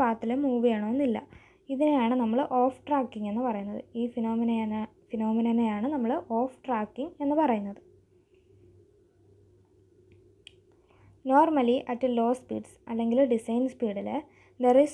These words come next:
no lateral skidding and hence an extra length is known as extra widening of pavement must be provided to an automobile to accommodate off tracking. അപ്പോൾ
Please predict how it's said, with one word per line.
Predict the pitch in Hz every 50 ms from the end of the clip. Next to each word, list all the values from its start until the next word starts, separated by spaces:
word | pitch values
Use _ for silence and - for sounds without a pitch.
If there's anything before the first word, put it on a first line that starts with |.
| - 247 233
no | 240 269 294 294 262
lateral | 226 226 220 - 247 262 262 -
skidding | - - 240 226 214 247 294 339 339 269
and | 247 247 247 240
hence | 240 226 233 240 240 254 247
an | 247 233 220
extra | 226 - - - 262 262 254
length | 240 226 220 214 - 240 277
is | 302 - - - _ _ _ _ - - - _ - 233
known | 240 233 233 233 240
as | 277 - - 240
extra | 226 - - - 285 285 285 262 247
widening | 220 220 214 226 226 226 233 240
of | 247 240 - -
pavement | 233 214 208 208 214 220 262 311 - - _ _ _ _ _ _ _ _ - 247
must | 247 247 247 262
be | 269 254 - -
provided | 226 220 208 214 214 214 208 214 220 247 254 - - _ _ - - _ _ _ _ _ _ _ _ _ _ _ _ _ _ _ _ _ _ - _ - _ _ _ _ _ _ -
to | 285 285 277
an | 277 269 247 226
automobile | 226 226 - 254 254 247 240 226 220 220 220 247 294 320 - - - _ -
to | 294 285 254
accommodate | 247 - 254 247 240 226 220 233 294 302 - - - - _ _ _ _ _ _ _ _ - 262
off | 254 247 254 -
tracking. | 233 214 202 - - 208 - - - _ _ _ _ _ _ _ _ _ _ _ _ _ _ _ _ - - 415 - 359 _ _ _ _ _ _ _ _ _ _ _ _ _ _ - 240
അപ്പോൾ | 233 -